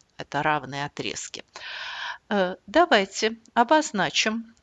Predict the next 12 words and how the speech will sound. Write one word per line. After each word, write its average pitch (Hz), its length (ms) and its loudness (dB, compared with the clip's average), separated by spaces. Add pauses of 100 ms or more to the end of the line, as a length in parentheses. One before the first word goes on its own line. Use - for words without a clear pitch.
(300)
э, 185 200 0
градусную 214 840 2
меру 196 580 0 (1300)
угла 220 540 2 (280)
А 208 260 10
Б 175 360 0
Н 131 360 -6 (460)
за 156 480 0 (680)
икс. - 600 -8 (680)
Треугольник 262 1000 2 (160)
А 226 260 12
Б 175 380 0